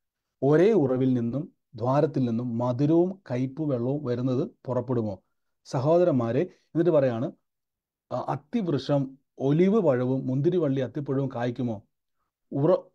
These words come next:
ഉറപ്പിൽ നിന്നും മ-, ഒരു ഉറവയിൽ നിന്നും മധുരവും വെള്ളം പുറപ്പെടുമോ? ഇങ്ങനെ ചോദിച്ചു ചോദിച്ചു വരികയാണ്. രണ്ട്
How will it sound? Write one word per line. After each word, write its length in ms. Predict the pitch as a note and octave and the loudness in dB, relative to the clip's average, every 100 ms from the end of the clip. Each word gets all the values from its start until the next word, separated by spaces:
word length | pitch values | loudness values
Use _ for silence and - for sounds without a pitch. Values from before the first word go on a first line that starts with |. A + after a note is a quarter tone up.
| C#3+ | 2
ഉറപ്പിൽ 400 | E3+ F3+ A3 G#3 | 4 4 0 0
നിന്നും 220 | D3+ C#3 C3 | 2 0 0
മ-, 160 | B2+ C3+ - | -2 -4 -4
ഒരു 100 | C#3+ F3 | 0 0
ഉറവയിൽ 260 | F#3+ G#3+ E3 | 2 0 -2
നിന്നും 180 | C#3+ C#3 | -4 -4
മധുരവും 500 | B2 B2+ D3 F3 F#3+ F#3+ C3 | -4 -4 0 0 0 -8 -10
വെള്ളം 240 | B2+ C3+ C3+ | -6 -6 -4
പുറപ്പെടുമോ? 480 | B2 A#2+ C3+ C3 G#2+ | -6 -4 0 0 0
ഇങ്ങനെ 160 | D3+ E3 C#3 | -2 -2 -2
ചോദിച്ചു 260 | D3 C#3+ | -2 2
ചോദിച്ചു 180 | E3+ D3 B2 | 0 0 -4
വരികയാണ്. 380 | B2 A#2 B2 F#3+ _ _ _ _ - | -4 -4 -4 -6 _ _ _ _ -2
രണ്ട് 220 | D3 G3 | 2 4